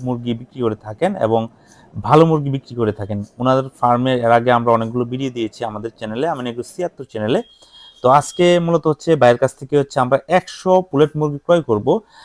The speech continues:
এবং এই একশো মুরগি দিয়ে হচ্ছে মূলত আমি খামার শুরু করব। তো আমি,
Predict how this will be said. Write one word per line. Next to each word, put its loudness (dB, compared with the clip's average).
এবং 2
এই 4
একশো 0
মুরগি -2
দিয়ে 2
হচ্ছে -6
মূলত 0
আমি 2
খামার 0
শুরু -2
করব। -2
তো 6
আমি, 6